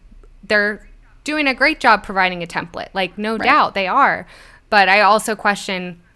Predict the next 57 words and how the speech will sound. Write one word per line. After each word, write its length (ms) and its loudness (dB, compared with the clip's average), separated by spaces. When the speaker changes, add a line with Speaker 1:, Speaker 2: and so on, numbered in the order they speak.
Speaker 1:
um, 260 -2
not 200 4
that 80 -20
that's 220 2
not 160 0
valuable, 520 -2
but 120 -8
I 100 -4
think 300 -14
this 160 0
side 220 0
of 80 -10
the 60 -8
conversation 680 -8
is 160 -12
equally 420 -8
valuable. 520 -10
Speaker 2:
Yeah, 400 2
and 380 -4
this 300 -4
is 220 -4
where 260 -2
I 80 -2
would 180 -8
say, 500 -4
like, 460 -6
this 200 -6
is 140 -6
an 80 0
example 840 -2
of 380 -2
what 100 -4
we 60 -10
were 100 -6
talking 240 -6
about 160 -4
earlier, 540 -2
where 300 -2
your 360 -4
unique 460 -6
way 140 -4
of 120 -10
doing 300 0
things, 480 -6
you 100 -6
might 220 -6
think 220 -10
there's 200 -8
no 120 -10
space 420 -6
for 200 -8
it, 120 -10
but 80 -4
actually 380 -6
there 160 -6
is, 260 -4
because 580 -8